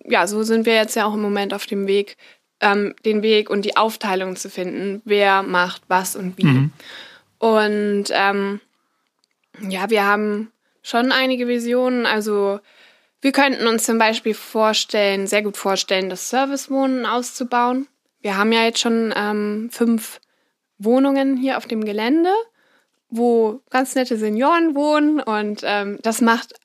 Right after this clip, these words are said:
Speaker 1: auch super viel Spaß. War jetzt neulich mit denen auf einem Ausflug und, äh, da waren wir schön an der Schlei und so.
Speaker 2: Das sind
Speaker 1: Eigentlich
Speaker 2: Senioren, die keine Pflege bedra-,
Speaker 1: Ja,
Speaker 2: brauchen,
Speaker 1: doch,
Speaker 2: sondern
Speaker 1: eines
Speaker 2: so ein
Speaker 1: Tages
Speaker 2: bisschen
Speaker 1: dann doch. Also
Speaker 2: Ja, aber
Speaker 1: die sind
Speaker 2: aktuell
Speaker 1: dann
Speaker 2: noch nicht. Oder was ist
Speaker 1: Genau,
Speaker 2: Servicewohnen?
Speaker 1: genau. Im Endeffekt,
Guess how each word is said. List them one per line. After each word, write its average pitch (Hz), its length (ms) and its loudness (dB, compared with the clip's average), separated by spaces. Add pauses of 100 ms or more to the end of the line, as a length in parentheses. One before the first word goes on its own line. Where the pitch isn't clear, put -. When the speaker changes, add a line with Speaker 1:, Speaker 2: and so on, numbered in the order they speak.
Speaker 1:
auch 247 200 4
super 247 260 -4
viel 240 160 -2
Spaß. 208 320 -2
War 196 100 0
jetzt 190 160 -4
neulich 190 260 -6
mit 202 140 -12
denen 185 180 -10
auf 196 140 -16
einem 202 220 -12
Ausflug 294 760 0 (400)
und, 233 520 2
äh, 220 220 2
da 220 160 -2
waren 190 160 -2
wir 202 80 -8
schön 214 180 -6
an 220 140 -4
der 220 80 -4
Schlei 247 440 2
und 226 120 -2
so. 233 200 0 (640)
Speaker 2:
Das - 140 -2
sind 151 120 2
Speaker 1:
Eigentlich 147 200 2
Speaker 2:
Senioren, 151 380 2
die 147 480 0 (240)
keine 151 340 0
Pflege 160 720 0
bedra-, 160 400 -2
Speaker 1:
Ja, - 160 -6
Speaker 2:
brauchen, 147 220 2
Speaker 1:
doch, 185 80 0
Speaker 2:
sondern 151 200 2
Speaker 1:
eines 151 120 2
Speaker 2:
so 143 80 -2
ein - 20 -2
Speaker 1:
Tages 208 160 2
Speaker 2:
bisschen 233 180 -4
Speaker 1:
dann 208 160 -6
doch. 220 180 -8
Also - 140 -2
Speaker 2:
Ja, 139 140 2
aber 139 200 2
Speaker 1:
die 165 40 0
sind 165 60 0
Speaker 2:
aktuell - 220 0 (120)
Speaker 1:
dann 151 80 2
Speaker 2:
noch 143 160 -2
nicht. - 360 -6 (320)
Oder 135 160 0
was 143 160 0
ist 311 160 0
Speaker 1:
Genau, 359 140 4
Speaker 2:
Servicewohnen? - 340 0
Speaker 1:
genau. 214 200 2
Im - 80 -4
Endeffekt, 320 540 -4